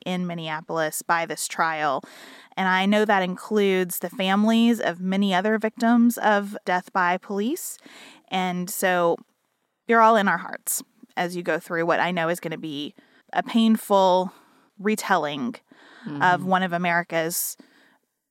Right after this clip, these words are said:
Speaker 1: most shameful stories.
Speaker 2: Yeah, and it's not just the trial that they're gonna have to live through. They're gonna have to live through the verdict. You know, I think
Speaker 1: Right.
Speaker 2: that's the, just this jury selection part is terrible, and it's just going to get more and more difficult as the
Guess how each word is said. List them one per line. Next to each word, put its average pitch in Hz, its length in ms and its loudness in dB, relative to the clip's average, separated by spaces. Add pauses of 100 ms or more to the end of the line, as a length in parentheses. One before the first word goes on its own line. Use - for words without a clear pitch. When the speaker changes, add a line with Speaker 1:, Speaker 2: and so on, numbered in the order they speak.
Speaker 1:
most 196 300 0
shameful 208 560 2
stories. - 640 -8 (840)
Speaker 2:
Yeah, 277 200 4
and 233 100 2
it's 233 160 -2
not 240 180 2
just 220 200 -4
the 208 80 -4
trial 196 560 2
that 160 200 -4
they're 175 120 -2
gonna 175 160 -4
have 175 120 -6
to 170 80 -6
live 208 220 -4
through. 147 140 -2
They're 160 100 -4
gonna 180 140 -2
have 202 100 -2
to 208 80 -6
live 185 140 -2
through 185 100 -6
the 147 120 -8
verdict. - 520 -8
You 175 100 -6
know, 185 220 2
I 185 80 0
think 220 120 2
Speaker 1:
Right. 226 100 2
Speaker 2:
that's 196 220 -2
the, 147 300 -2 (300)
just 254 320 0
this 240 200 2
jury 330 380 4
selection 165 540 -4
part 151 380 -4
is 165 180 -8
terrible, 170 640 2
and 165 140 -4
it's 160 160 -8
just 220 260 -4
going 175 360 -4
to 180 140 -4
get 160 300 -2
more 165 180 -4
and 165 80 -4
more 151 140 -6
difficult 147 640 -10
as 135 260 -4
the - 380 -10